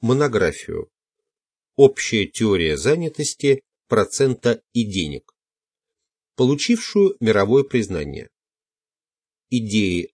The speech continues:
заложенные в этой книге, использовались правительствами многих стран вплоть до тысяча девятьсот семидесятых годов. Неолиберализм.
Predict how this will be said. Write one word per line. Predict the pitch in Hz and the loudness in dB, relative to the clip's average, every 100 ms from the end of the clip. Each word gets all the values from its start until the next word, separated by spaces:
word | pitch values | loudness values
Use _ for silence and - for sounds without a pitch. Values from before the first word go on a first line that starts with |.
| - | -6
заложенные | 98 120 107 90 92 90 85 | 0 2 2 0 -4 -4 -4
в | 90 | -4
этой | - 95 | -4 -8
книге, | - 175 170 175 156 _ _ _ _ _ _ _ - | -6 -6 -4 -4 -6 _ _ _ _ _ _ _ -6
использовались | 143 - 240 185 202 185 175 - _ | -6 0 0 2 0 0 -2 -10 _
правительствами | 120 135 147 139 - 123 117 117 - | 0 0 0 -6 -2 0 2 0 -2
многих | 110 117 120 104 95 | -2 0 0 -2 -6
стран | - 135 160 147 | -6 -4 -4 -6
вплоть | - - 135 143 95 | -14 -6 2 2 2
до | 98 120 - _ | 0 0 -2 _
тысяча | 175 - 117 110 | -8 -8 -6 -6
девятьсот | 90 95 - - - | -4 -6 -2 -4 -4
семидесятых | - 113 95 95 - 87 - 82 | -8 -6 -4 -4 -4 -6 -6 -4
годов. | 104 85 - _ _ _ _ _ _ _ _ _ _ _ _ _ _ _ _ _ _ _ _ _ _ _ _ _ _ _ _ _ _ _ - | -4 -4 -10 _ _ _ _ _ _ _ _ _ _ _ _ _ _ _ _ _ _ _ _ _ _ _ _ _ _ _ _ _ _ _ -4
Неолиберализм. | 117 170 180 175 170 - 123 131 135 131 90 71 - | -2 0 2 2 0 -2 -2 2 2 2 -2 -8 -14